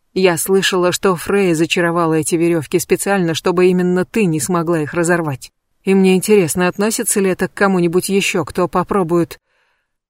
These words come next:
«Оставь меня умирать», наконец сумела выговорить Ангербода, и хриплый шёпот прозвучал незнакомо, даже для её собственных ушей. Она услышала, как Скади усмехнулась в ответ, вынимая из ножен охотничий кинжал.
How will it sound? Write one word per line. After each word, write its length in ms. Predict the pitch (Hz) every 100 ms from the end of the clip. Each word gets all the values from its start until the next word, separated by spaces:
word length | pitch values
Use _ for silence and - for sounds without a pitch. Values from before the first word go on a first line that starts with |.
| _
«Оставь 760 | 202 196 - 208 175 135 -
меня 500 | 170 170 165 160 151
умирать», 840 | 151 156 160 160 151 139 - - _ _ _
наконец 520 | 170 175 175 170 165
сумела 440 | - 180 175 156 156
выговорить 520 | 170 156 156 156 -
Ангербода, 720 | 170 160 160 160 175 208 165 139 _ _ _ _
и 100 | 202
хриплый 440 | 202 226 220 196 175
шёпот 460 | - 196 196 175
прозвучал 500 | - 170 170 - 180
незнакомо, 840 | 170 175 160 170 - 202 190 156 135 _ _ _ _ _
даже 340 | 180 180 170 170
для 140 | 160
её 320 | 165 160 170
собственных 640 | 165 185 - - 165 156 -
ушей. 540 | 170 - 143 113 _ _ _ _ _ _ -
Она 260 | 190 190
услышала, 540 | 180 - 208 196 180 165
как 220 | 175 160
Скади 420 | - 190 190 170
усмехнулась 800 | 160 - 175 165 185 214 202 -
в 40 |
ответ, 400 | 175 165 170 170
вынимая 460 | 165 175 170 170 160
из 100 | 147
ножен 360 | 165 170 160 160
охотничий 560 | - 160 170 156 165
кинжал. 580 | - 165 147 151 156